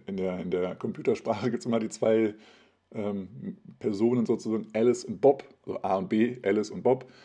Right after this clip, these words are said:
Und, ähm, genau, zwischen Alice und Bob, die machen also sozusagen einen Kanal auf. Ähm, das ist halt, äh, ja, über elektronisches Geld braucht man irgendwie einen Kanal,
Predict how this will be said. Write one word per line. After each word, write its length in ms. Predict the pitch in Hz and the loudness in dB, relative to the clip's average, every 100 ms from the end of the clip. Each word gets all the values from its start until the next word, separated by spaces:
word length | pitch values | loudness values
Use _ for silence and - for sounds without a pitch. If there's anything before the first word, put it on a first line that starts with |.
| - - _ _ | -20 -20 _ _
Und, 260 | 117 107 98 | -2 0 6
ähm, 260 | 104 104 | 6 6
genau, 180 | 104 92 | 0 0
zwischen 200 | 110 107 | -2 0
Alice 220 | 123 131 | 2 2
und 100 | 110 | 2
Bob, 220 | 95 135 - - | 2 2 0 -16
die 260 | 107 107 117 | -4 0 2
machen 380 | 110 117 113 - _ | 2 0 -4 -8 _
also 260 | - 98 98 | -8 -2 -2
sozusagen 360 | 101 92 104 - | -2 -4 -4 -2
einen 220 | 110 110 | -4 -2
Kanal 360 | 95 92 131 | -4 -2 0
auf. 400 | - 156 - - - - - - | 0 -2 -4 -20 -20 -20 -16 -10
Ähm, 240 | 104 98 | -8 -8
das 120 | - | -8
ist 160 | - - | -12 -6
halt, 260 | 92 - _ _ _ _ - | -6 -6 _ _ _ _ -20
äh, 260 | - - | -20 -14
ja, 100 | - | -12
über 360 | - 202 92 - - - - _ | -6 -2 -2 -2 -18 -20 -20 _
elektronisches 540 | 110 107 - 139 120 - | -6 -2 0 0 0 2
Geld 260 | 123 123 | 4 4
braucht 120 | 98 | 2
man 80 | 98 | -2
irgendwie 140 | 110 110 | -2 -4
einen 180 | 92 | -2
Kanal, 280 | 104 135 143 | 0 0 0